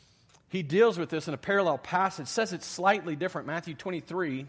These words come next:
twenty-seven through twenty-eight. In a long list of woes to the scribes and Pharisees, Jesus says, "Woe to you, scribes and Pharisees, hypocrites! For you're like whitewashed tombs, which outwardly appear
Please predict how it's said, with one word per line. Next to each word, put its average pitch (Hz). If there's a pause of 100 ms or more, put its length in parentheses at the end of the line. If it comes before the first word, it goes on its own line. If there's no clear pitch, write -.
(140)
twenty-seven 160
through 147
twenty-eight. 156
In 151
a 143
long 208
list 202
of 151
woes 156
to 156
the 143
scribes 160
and 127
Pharisees, 135 (140)
Jesus 147
says, 135
"Woe 202
to -
you, 139
scribes 175
and 131
Pharisees, 175 (180)
hypocrites! - (960)
For 165
you're 208
like 156 (100)
whitewashed 180
tombs, 156
which 160 (120)
outwardly 147
appear 139